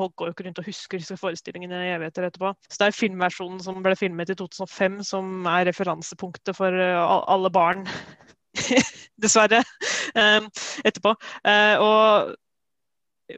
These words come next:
hvorfor de velger den antagelig da, f-, foran tegnefilmen, er jo, har jeg alltid tenkt, «Å ja, men det er jo fordi de synger.» Eh, og det er mer liv i den, det er litt mer sånn, eh, og kanskje kjenner de igjen scenen,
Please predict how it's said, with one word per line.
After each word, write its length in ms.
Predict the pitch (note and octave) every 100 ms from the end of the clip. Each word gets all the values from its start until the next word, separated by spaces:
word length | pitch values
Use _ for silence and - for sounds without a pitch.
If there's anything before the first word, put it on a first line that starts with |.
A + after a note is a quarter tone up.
| F#3+
hvorfor 360 | G#3+ - A3+ A3+
de 80 |
velger 280 | A3 F#3+ G#3
den 220 | G3 F#3+ G3+ G#3+ F3
antagelig 560 | F#3 G3+ F#3+ F#3+ A3+
da, 100 | A#3 F3
f-, 240 | - A3 G3+
foran 320 | G3 F#3 F#3+
tegnefilmen, 680 | G3+ F3 E3+ F3+ G3 G#3+ G3
er 240 | E3+ F#3
jo, 100 | G3 G3
har 140 | G3
jeg 140 | G3+ F3+
alltid 280 | F3+ - -
tenkt, 240 | F#3 F#3 F#3+
«Å 60 |
ja, 80 | G3
men 100 | F#3+ F#3
det 60 |
er 60 | F3
jo 60 |
fordi 140 | F#3+ F3+
de 60 | F3
synger.» 400 | F3 E3+ F3 - _ _ _ _ _ -
Eh, 400 | F#3 F#3 F#3 F#3
og 60 | F#3+
det 60 | G3+
er 60 | G3
mer 80 | F#3+
liv 200 | F#3 F3+
i 60 | F#3+
den, 160 | F#3+ F#3+
det 60 |
er 60 | F#3+
litt 120 | F#3+
mer 120 | F#3
sånn, 240 | F3+ F3+ F3+ - _ _ _ _ -
eh, 240 | - F2 - _ _ _ _ _
og 80 | D3 G3+
kanskje 220 | A3+ G#3
kjenner 320 | - G#3 F3 F#3
de 60 |
igjen 160 | F3+ F#3+
scenen, 460 | - G#3+ F3 E3+